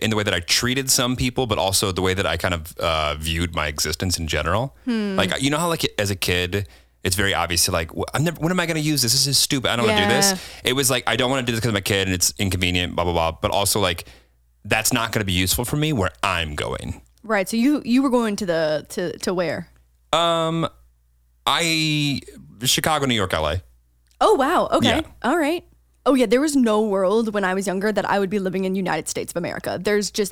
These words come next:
Speaker 2: absolutely no world where that was on my fifteen-year-old vision board.
Speaker 1: Interesting.
Speaker 2: And here I am.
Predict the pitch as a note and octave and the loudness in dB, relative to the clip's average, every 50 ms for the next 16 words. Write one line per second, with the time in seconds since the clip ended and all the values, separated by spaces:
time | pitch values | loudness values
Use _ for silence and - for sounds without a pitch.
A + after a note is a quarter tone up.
0 | - - F3+ E3+ F3 E3+ - - G#3 F#3+ G3+ A3 G#3 G3+ G3 G3 G3 G3 G3+ G#3 | -4 -6 -4 -2 -2 -2 -2 -2 -2 0 0 0 0 0 0 0 0 -2 0 2
1 | G#3 G#3 G#3 G#3+ F#3+ F#3 F#3+ G3 F#3+ G#3+ A#3+ B3+ A3 G3+ G3+ G3 F#3 F#3+ F3+ F3 | 2 2 2 2 2 2 2 2 2 2 2 0 0 0 0 0 2 2 2 2
2 | - F#3 F3+ F3+ F3 - - G3 G3 F#3+ F#3 F#3 F#3 F#3 F#3 - - - - _ | 0 0 0 0 -2 -2 -2 0 0 0 0 0 -2 -4 -6 -8 -12 -20 -20 _
3 | _ - G#3+ G#3 G3 F3+ F#3+ G3 - - A#3 A3 - - A3 G#3 G3+ G3 F#3 F#3+ | _ -4 0 0 0 0 0 -2 -2 -2 -2 0 0 0 0 2 2 0 0 0
4 | F#3 E3+ F3 D#3+ E3 E3 F3+ F3 D3 G2 G#2 F#2+ G#3 G3+ - _ _ - A#2+ A2+ | -2 -2 -4 -6 -6 -6 -6 -4 -4 -4 -4 -4 -6 -8 -8 _ _ -2 0 0
5 | - - E2+ - - - - - A2 - - - A3+ A3+ A3 G#3 G3 F3+ E3+ F3 | 2 0 0 0 -2 -2 -2 -4 -6 -10 -6 -4 -2 0 0 0 0 0 -2 -2
6 | F3 D#3 D#3+ E3 D#3+ | -2 -4 -4 -6 -8